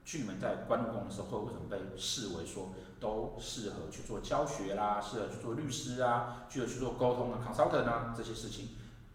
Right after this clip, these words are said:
哦，要让人家知道他肚子里面有多少东西，原因来自于这里。啊，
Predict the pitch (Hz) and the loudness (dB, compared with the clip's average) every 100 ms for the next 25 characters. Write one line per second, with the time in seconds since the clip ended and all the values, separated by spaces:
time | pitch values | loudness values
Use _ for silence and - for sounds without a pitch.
0 | - - 120 139 143 107 120 123 101 - | -16 -10 -2 0 2 0 0 0 0 -2
1 | - - 85 85 95 - - - - - | -4 -4 -6 -4 -4 -4 -8 -10 -12 -8
2 | 95 101 131 127 - - - - - - | -6 -4 -2 -2 -4 -8 -8 -8 -10 -12
3 | - - - - 120 110 107 | -16 -18 -18 -6 0 2 0